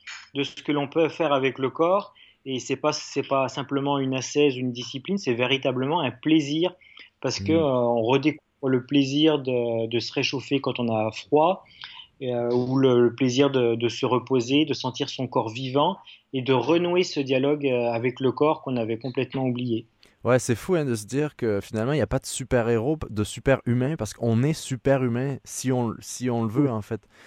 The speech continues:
Speaker 2: C'est ça que, qui est assez incroyable, et, euh, dans, dans ce que tu montres, moi, ça, ça a bien résonné. Donc, c'est drôle que tu dises ça sur, euh, Dan Lieberman, parce que c'est, je trouve ça intéressant que c'est quelque chose que, qui était dans ta littérature aussi.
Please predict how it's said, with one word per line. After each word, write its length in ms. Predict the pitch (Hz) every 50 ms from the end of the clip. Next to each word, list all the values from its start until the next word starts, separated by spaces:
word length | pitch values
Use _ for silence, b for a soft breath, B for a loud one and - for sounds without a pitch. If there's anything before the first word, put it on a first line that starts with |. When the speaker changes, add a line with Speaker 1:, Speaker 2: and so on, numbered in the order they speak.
| b b b
Speaker 2:
C'est 120 | - - 113
ça 160 | - - 151
que, 460 | - - 120 104 101 98 98 95 95 -
qui 140 | - - 101
est 20 |
assez 280 | 98 107 - - 127 127
incroyable, 420 | 123 110 - 107 110 123 127 123
et, 120 | 110 101 92 - - 85
euh, 160 | - 80 90 85
dans, 220 | 85 98 98 78
dans 160 | 69 92 101
ce 100 | 95 -
que 80 | - 107
tu 180 | - - -
montres, 200 | 104 113 123 107
moi, 100 | 110 113
ça, 260 | 107 - 107 95 87 78
ça 160 | - 101 95
a 60 | 92
bien 200 | 92 98 110 113
résonné. 360 | 107 113 101 104 104 113 127
Donc, 160 | 123 113 104
c'est 120 | - - 107
drôle 180 | 113 127 120
que 100 | - -
tu 160 | 110 - - 110
dises 200 | 101 113 110 -
ça 180 | - 117 113
sur, 160 | - - 110
euh, 100 | 101 98
Dan 240 | 98 98 107 107 107
Lieberman, 460 | 107 107 98 104 98 98 107 117 120
parce 180 | - 104 - -
que 220 | - 101 92 90 - B B B B B B
c'est, 360 | - - 101 95 92 90 87
je 200 | 90 - - -
trouve 140 | - 98 -
ça 120 | - 104
intéressant 460 | 95 92 - 98 92 92 - - 104
que 80 | 101 -
c'est 100 | - 104
quelque 160 | - 95 87
chose 220 | - - 101 - -
que, 240 | - 95 87 82
qui 100 | 82 -
était 160 | 101 90 - 101
dans 160 | 98 98 95
ta 140 | - 98 95
littérature 540 | 92 90 - 104 98 104 101 - - 110
aussi. 300 | 104 101 95 - - 151